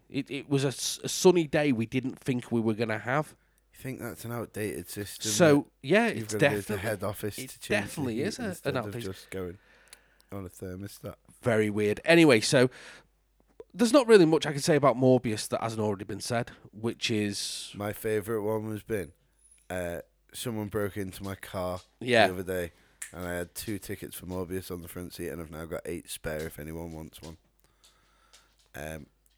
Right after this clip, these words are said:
Speaker 2: that was by far the best one. <laughs> Uh, was it that bad?
Speaker 1: Yeah. It was filmed four, it was finished four years ago.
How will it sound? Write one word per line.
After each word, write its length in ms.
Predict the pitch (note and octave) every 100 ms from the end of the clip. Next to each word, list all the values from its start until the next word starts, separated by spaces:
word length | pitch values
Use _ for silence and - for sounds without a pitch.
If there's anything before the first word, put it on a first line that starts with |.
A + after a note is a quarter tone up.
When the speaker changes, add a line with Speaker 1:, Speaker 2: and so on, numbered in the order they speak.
| D#2+
Speaker 2:
that 180 | F#2+ B1+
was 180 | E2+ - - -
by 160 | D#2 D#2
far 300 | C2+ B1+ - _
the 80 | -
best 340 | E2+ F#2 - -
one. 120 | - _ - - -
<laughs> 80 | C#3 _ _
Uh, 220 | C3+ C3 C3+ - C#3
was 200 | C#3+ C3+
it 80 |
that 240 | C#3 C#3 -
bad? 240 | D3+ D3+ _ _ _ _ _ _
Speaker 1:
Yeah. 220 | A#2 A2 - _ _ _ _ _ _ _ _ _ _ -
It 140 | G3+
was 140 | F#3 -
filmed 420 | G#3+ G#3+ A3+ G#3+
four, 460 | - G3 F3 E3
it 180 | C3+ E3+
was 160 | D#3+ -
finished 460 | - A#3 C#4 -
four 260 | - D#3 A#2+
years 320 | A2+ F#3 B3
ago. 240 | A#2 F2